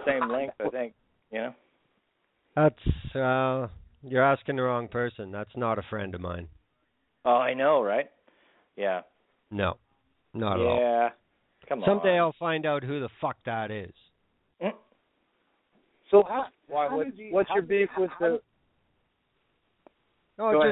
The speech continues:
Speaker 3: just,
Speaker 2: ahead.
Speaker 3: uh, just differences of opinion and snark. That's about it.
Speaker 1: Very
Speaker 4: Right.
Speaker 1: snark. Oh, the snark is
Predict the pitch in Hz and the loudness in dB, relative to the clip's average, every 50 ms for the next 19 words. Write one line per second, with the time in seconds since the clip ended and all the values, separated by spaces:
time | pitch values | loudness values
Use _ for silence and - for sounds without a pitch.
0 | 165 143 139 - 233 233 226 220 196 - _ _ _ _ _ - 233 220 - - | 2 0 0 0 0 0 0 -2 -8 -12 _ _ _ _ _ -2 -2 -2 0 2
1 | 214 196 - 190 190 185 - - 185 170 165 175 165 165 180 165 - 147 135 135 | 0 0 2 0 -4 -4 -2 -6 -6 -2 0 -2 0 0 -2 -2 0 0 0 0
2 | 147 170 202 208 208 196 165 143 156 156 160 160 165 165 165 165 - - - - | 0 -2 -2 -2 -4 -4 -6 -4 -4 -4 -2 -2 -2 -4 -6 -6 -10 -14 -12 -2
3 | 160 165 202 240 220 131 - _ - - _ _ _ - 120 139 - _ 175 147 | 0 2 2 2 0 -2 -4 _ -20 -20 _ _ _ -10 -10 -10 -10 _ -8 -4
4 | 156 151 143 120 110 107 123 135 - _ _ _ _ _ _ _ - 127 143 143 | -2 -2 -2 -2 -4 -6 -6 -8 -10 _ _ _ _ _ _ _ 0 4 6 6
5 | 139 139 135 131 127 123 131 131 131 127 120 117 110 - - 160 147 139 147 151 | 6 6 6 4 2 2 0 0 2 2 0 0 -2 -4 -6 -4 0 4 4 6
6 | 151 147 143 131 117 123 - - _ 139 139 135 139 143 135 - 117 101 | 6 4 2 0 -4 -10 -12 -12 _ -2 0 2 2 2 2 0 -4 -6